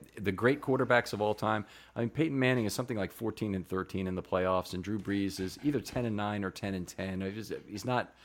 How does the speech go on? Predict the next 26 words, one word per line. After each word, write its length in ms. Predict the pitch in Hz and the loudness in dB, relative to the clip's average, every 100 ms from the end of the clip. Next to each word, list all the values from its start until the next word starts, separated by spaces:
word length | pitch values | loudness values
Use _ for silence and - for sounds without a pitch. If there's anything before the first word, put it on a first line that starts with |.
| - - _ | -20 -20 _
he, 300 | - - - | -8 -6 -4
he's 140 | 135 120 | -2 4
not 320 | 139 - - - 117 113 | 4 4 -4 -4 -4 -2
a 60 | 113 | -2
super 280 | - 147 117 | 2 2 2
impressive 420 | 95 98 95 90 | 4 4 2 -4
record. 240 | 90 - - | -6 -8 -6
If 140 | 131 | 0
you're 100 | 135 | 4
not 280 | 135 165 196 | 6 6 4
Tom 280 | - 156 143 | 2 4 4
Brady, 420 | 113 101 - 71 _ _ _ - _ _ | 4 2 0 -10 _ _ _ -20 _ _
you 140 | 113 | 0
don't 380 | 98 120 123 - | 4 10 10 8
have 200 | 104 110 | 4 4
a 40 | 98 | 4
great 260 | 92 95 | 2 0
playoff 360 | - 98 95 - | 4 4 4 0
record 320 | 90 82 90 - | -4 -2 -6 -2
of 120 | 104 - | -4 4
all 240 | 113 123 147 | 8 10 10
the 100 | 147 | 6
quarterbacks 600 | - 143 98 87 85 - | 6 6 6 4 2 -2
from 160 | - 101 | -6 -4
two 180 | - 110 | -2 0
thousand 540 | 110 104 101 98 98 | 4 4 4 -2 -6